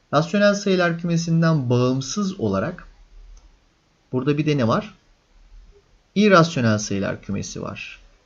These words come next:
Bakın rasyonel sayılar kümesi ile irrasyonel sayılar kümesinin arasında bir kesişim söz konusu değil. Yani bunlar birbiriyle kesişmeyen kümeler. Ama bunlar birbirine böyle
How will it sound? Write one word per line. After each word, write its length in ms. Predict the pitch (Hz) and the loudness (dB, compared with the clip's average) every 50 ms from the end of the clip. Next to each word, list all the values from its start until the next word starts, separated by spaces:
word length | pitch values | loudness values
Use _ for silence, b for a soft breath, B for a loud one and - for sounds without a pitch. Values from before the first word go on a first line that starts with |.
| _ - 151 | _ -8 -8
Bakın 260 | 135 131 143 143 143 | -6 -4 -2 2 4
rasyonel 480 | 160 165 165 165 175 170 165 156 156 | 4 4 4 2 2 2 4 4 2
sayılar 420 | 147 - 156 151 147 143 143 139 139 | 2 0 0 0 2 2 0 0 -2
kümesi 320 | - 143 139 139 - 135 | -6 -6 -4 -4 -4 -2
ile 80 | 127 123 | -2 -2
irrasyonel 600 | 127 - 139 139 139 139 - - 135 127 120 117 | -2 0 0 0 0 0 -2 -4 -2 -2 -2 -2
sayılar 380 | 117 - 117 113 110 110 110 | -2 -2 -2 0 0 -2 -2
kümesinin 400 | - 117 113 110 113 - 113 110 | -2 -2 -4 -2 -2 -2 0 0
arasında 520 | 110 110 110 110 - - 120 117 151 170 165 | 2 2 0 -2 -4 -4 -6 -4 -2 -2 -2
bir 160 | 156 151 - | -2 -4 -4
kesişim 500 | - - 131 - - - - - 190 196 196 - - | -4 -4 -4 -2 -4 -4 -2 -2 -4 -4 -4 -8 -16
söz 300 | - - 165 151 - - | -8 -4 -4 -4 -4 -4
konusu 500 | - - 120 117 117 - - 180 160 139 | -8 -6 -6 -6 -4 -4 -4 -4 -2 0
değil. 260 | 131 113 98 95 98 | 0 0 0 0 0
Yani 280 | 120 120 117 120 120 131 | -2 -2 -2 -2 -2 -2
bunlar 340 | 143 151 165 165 160 156 | -2 0 2 2 2 2
birbiriyle 440 | 165 170 160 156 165 165 175 185 175 | 0 0 0 0 0 0 0 -2 -4
kesişmeyen 720 | - - 160 156 - 160 160 - - 98 95 95 98 98 - | -4 -6 -6 -4 -4 -4 -6 -6 -4 -4 -4 -2 -4 -4 -6
kümeler. 460 | - - 90 - - 113 - - - _ _ _ b b b b b b b b b b - | -8 -10 -8 -8 -10 -12 -14 -16 -20 _ _ _ b b b b b b b b b b -2
Ama 200 | 165 180 196 185 | 0 2 2 4
bunlar 400 | 180 185 180 185 185 180 170 165 | 2 2 4 4 4 4 4 2
birbirine 520 | 175 190 170 165 175 170 160 156 156 156 156 | 2 2 2 2 0 2 2 2 2 2 2
böyle 300 | 165 160 170 190 180 | 2 2 2 2 0